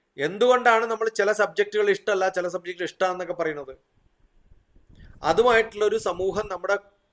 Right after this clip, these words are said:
എന്തോ ഒരു ഇൻഫ്ലുവൻസ് നമ്മൾ ഉണ്ടാക്കിയിട്ടുണ്ടാവും. ആ പത്താം ക്ലാസ് വരെയുള്ള ഒരു കുട്ടിക്ക് വലിയൊരു ഇൻഫ്ലുവൻസ് എന്ന് പറയുന്നത് താൽക്കാലികമായിട്ടുള്ള ഒരു മോഹാവാനേ സാധ്യതയുള്ളൂ. വളരെ വിരളമായിട്ടുള്ളവരാണെങ്കിൽ അങ്ങനെയല്ല.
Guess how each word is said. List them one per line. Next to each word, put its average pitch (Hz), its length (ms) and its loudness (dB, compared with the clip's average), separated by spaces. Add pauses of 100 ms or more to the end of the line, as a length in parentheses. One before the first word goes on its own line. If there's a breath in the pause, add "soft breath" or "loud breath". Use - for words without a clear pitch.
എന്തോ 170 380 6
ഒരു 247 160 4
ഇൻഫ്ലുവൻസ് 202 540 -2
നമ്മൾ 190 260 -4
ഉണ്ടാക്കിയിട്ടുണ്ടാവും. 196 680 -2 (1700)
ആ 190 260 0
പത്താം 214 340 4
ക്ലാസ് 233 260 2
വരെയുള്ള 220 280 2
ഒരു 220 60 0
കുട്ടിക്ക് 175 580 -6 (2250)
വലിയൊരു 180 440 4
ഇൻഫ്ലുവൻസ് 214 540 0
എന്ന് 214 180 2
പറയുന്നത് 202 480 -2
താൽക്കാലികമായിട്ടുള്ള 196 840 0
ഒരു 202 60 -2
മോഹാവാനേ 196 580 0
സാധ്യതയുള്ളൂ. 196 600 -4 (520)
വളരെ 170 260 4
വിരളമായിട്ടുള്ളവരാണെങ്കിൽ 190 1000 0
അങ്ങനെയല്ല. 143 460 -8